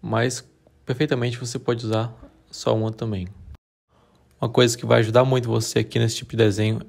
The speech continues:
é a questão da luz e sombra. Se você quiser treinar isso antes de iniciar esse tipo de desenho, seria muito bom você ter a noção básica disso,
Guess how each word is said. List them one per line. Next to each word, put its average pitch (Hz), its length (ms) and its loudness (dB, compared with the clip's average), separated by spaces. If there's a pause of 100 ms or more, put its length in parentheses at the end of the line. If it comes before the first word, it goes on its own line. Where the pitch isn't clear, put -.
é 113 120 2
a 107 140 4
questão 110 300 -6
da 107 80 4
luz 117 240 4
e 120 80 -6
sombra. 113 440 -2 (600)
Se - 100 -18
você - 220 -2
quiser 117 180 2
treinar 110 380 0
isso 107 280 -2
antes 117 240 -4
de 117 140 -4
iniciar 113 400 2
esse 110 140 0
tipo 107 160 -8
de - 80 -6
desenho, 107 320 0
seria 107 240 0
muito 113 200 -4
bom 107 200 -2
você 110 100 -10
ter - 120 -2
a 110 40 0
noção 107 400 -2
básica 101 380 0
disso, 101 340 -6